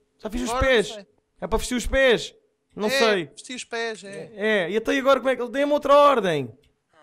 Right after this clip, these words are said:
Speaker 1: Olá.
Speaker 2: <laughs> Era.
Speaker 1: Sim. Ah, unida, ah, ai, uma Iron Leggings, ok, Iron Leggings. Cos, não tenho nada, tenho que ir
Speaker 2: Eu
Speaker 1: apanhar
Speaker 2: perdi.
Speaker 1: mais.
Speaker 2: A sério que eu perdi a porcaria dos ferros?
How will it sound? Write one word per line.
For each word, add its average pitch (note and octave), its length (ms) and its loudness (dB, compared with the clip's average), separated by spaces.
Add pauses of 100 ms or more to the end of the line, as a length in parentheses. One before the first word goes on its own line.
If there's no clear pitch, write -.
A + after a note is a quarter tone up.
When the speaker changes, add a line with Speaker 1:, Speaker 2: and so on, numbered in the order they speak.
(380)
Speaker 1:
Olá. F#3+ 540 0 (640)
Speaker 2:
<laughs> - 680 -20
Era. E3 300 -16
Speaker 1:
Sim. G#3 480 -2 (300)
Ah, A3 600 4 (240)
unida, B3+ 260 -2
ah, B3+ 1300 0 (200)
ai, G#3 300 -8
uma A3 500 -4
Iron C4 240 2
Leggings, G3 400 2
ok, G#3+ 240 2 (100)
Iron G#3 340 0
Leggings. E3 500 -2 (680)
Cos, G#3+ 500 6 (140)
não A#3+ 140 0
tenho C#4 140 2
nada, C#4 260 6
tenho G#3+ 100 -4
que B3+ 60 0
ir B3+ 40 6
Speaker 2:
Eu - 60 8
Speaker 1:
apanhar B3+ 240 6
Speaker 2:
perdi. B3 100 6
Speaker 1:
mais. A#3 300 0
Speaker 2:
A B3 60 -10
sério D4 280 -4
que - 80 -10
eu D4 60 -6
perdi C#4+ 240 -6
a C#4+ 60 -4
porcaria C#4 380 -8
dos A#3+ 140 -10
ferros? C4 500 -4